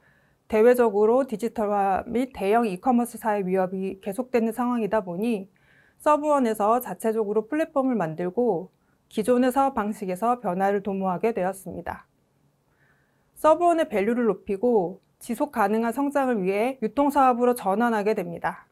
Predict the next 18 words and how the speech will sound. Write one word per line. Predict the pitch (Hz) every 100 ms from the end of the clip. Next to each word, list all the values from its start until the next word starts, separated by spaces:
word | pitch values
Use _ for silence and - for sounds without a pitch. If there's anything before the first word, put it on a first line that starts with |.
| _ _ _
구체적으로는 | 214 285 262 214 190 202 196 254 214 180 _ - - -
오픈몰 | 202 196 302 302 302
형태의 | 294 285 269 269
비즈 | 269 190 240
플랫폼을 | 247 240 240 233
만들면서 | 214 175 180 196 185 185 190 240 - _ _ _ _
트래픽을 | - 302 302 277 277
확보하고 | 269 - 254 196 175 240 208 175 - _ _
글로벌 | 214 226 220 247
상품 | 247 269 269
경쟁력을 | 247 190 196 240 240 233
높이는 | 185 175 226 220
방향으로 | 196 175 175 165 165 254 254
나아가게 | 175 170 170 170 226
됩니다. | 196 185 185 160 - _ _ _ _ _ _ _ _ _ _ _ _ _ _ _
플랫폼 | - 339 339 330 302
구축을 | 214 - 247 240
통해 | 226 208 247 196 214